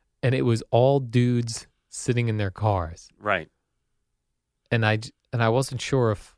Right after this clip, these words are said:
Speaker 1: I had stumbled upon, uh, an area where gentlemen got together.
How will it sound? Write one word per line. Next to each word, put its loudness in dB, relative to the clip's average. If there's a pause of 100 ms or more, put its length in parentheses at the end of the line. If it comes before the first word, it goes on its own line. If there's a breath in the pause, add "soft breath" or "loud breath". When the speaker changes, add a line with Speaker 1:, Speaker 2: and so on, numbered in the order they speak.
Speaker 1:
I 2
had -2
stumbled -2
upon, -6
uh, -8 (840)
an -2
area 2
where -2
gentlemen 0
got -4
together. -4